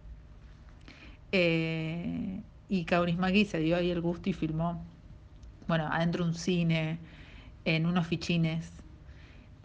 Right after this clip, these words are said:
Hay escenas en, hay una escena muy buena en un museo donde uno de los Franks se detiene muchísimo tiempo a ver, eh, unas pinturas,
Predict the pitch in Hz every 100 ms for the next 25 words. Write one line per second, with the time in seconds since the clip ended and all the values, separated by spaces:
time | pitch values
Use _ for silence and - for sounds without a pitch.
0 | - 175 165 160 156 175 175 160 160 156
1 | 165 156 156 - 185 180 165 190 170 165
2 | 170 175 170 165 170 175 170 175 170 165
3 | 165 185 165 160 170 170 160 156 175 170
4 | - - 156 156 170 165 160 165 156 -
5 | 160 165 156 160 160 165 165 165 - -
6 | - - 156 156 160 165 - - 160 156
7 | 156 165 165 - 165 165 170 175